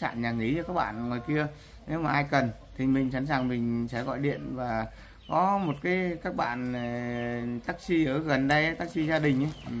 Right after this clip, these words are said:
Speaker 1: người ta sẽ đưa các bạn hay là các cô, các chú, các bác ở xa đến ra nhà nghỉ an toàn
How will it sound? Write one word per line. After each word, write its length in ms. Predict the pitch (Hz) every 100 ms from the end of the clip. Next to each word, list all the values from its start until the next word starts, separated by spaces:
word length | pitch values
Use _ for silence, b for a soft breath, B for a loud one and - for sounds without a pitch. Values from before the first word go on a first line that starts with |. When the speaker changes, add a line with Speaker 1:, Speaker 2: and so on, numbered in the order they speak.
| 110
Speaker 1:
người 100 | 110
ta 100 | 139 147
sẽ 80 | 147
đưa 260 | 165 165 160 160 156 156 156 151 151 151 151 151 139 -
các 160 | -
bạn 220 | 143 131
hay 100 | 139
là 80 | 135
các 160 | 127 143
cô, 220 | 175 165 170
các 80 | 170
chú, 140 | 190
các 140 | 202 202
bác 220 | 214 214 - B B B
ở 120 | 127
xa 360 | 131 165 160 147
đến 240 | 143 180
ra 180 | 190 175
nhà 140 | 156 135
nghỉ 280 | 120 113 156
an 200 | 160 151
toàn 300 | 135 135 123